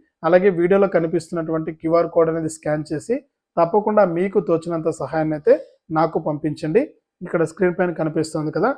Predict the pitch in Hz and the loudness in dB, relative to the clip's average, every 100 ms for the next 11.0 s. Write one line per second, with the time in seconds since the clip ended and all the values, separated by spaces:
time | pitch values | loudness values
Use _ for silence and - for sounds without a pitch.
0 | - _ _ 170 165 180 196 185 156 143 | -8 _ _ 0 0 0 2 2 0 0
1 | 165 160 156 - 160 160 262 151 143 156 | -2 -2 -4 -4 -4 -2 -2 -2 -2 -4
2 | - 160 151 165 311 - _ - 175 165 | -4 -4 -2 -4 -6 -8 _ -6 -4 0
3 | 156 175 180 175 165 165 147 160 160 156 | 0 0 0 0 0 -4 -2 -2 -2 -6
4 | - 160 147 156 277 - _ _ - 160 | -4 -6 -2 -2 -2 -6 _ _ -4 -2
5 | 185 202 190 160 165 165 180 160 175 160 | -2 4 4 4 2 0 -2 -2 -4 -2
6 | 156 156 165 156 156 147 - 165 156 160 | -4 -4 -6 -6 -10 -12 -6 -4 -4 -6
7 | 147 - 220 - _ _ _ 175 175 170 | -8 -6 -6 -6 _ _ _ 2 4 4
8 | 175 160 - 156 156 156 156 190 147 156 | 2 -2 -2 -2 -2 -4 -4 -4 -4 -4
9 | 160 180 302 - _ _ - 151 160 160 | 0 0 0 -4 _ _ -2 0 2 0
10 | 156 220 330 - _ _ - 151 143 135 | 0 0 0 -6 _ _ 0 0 0 -6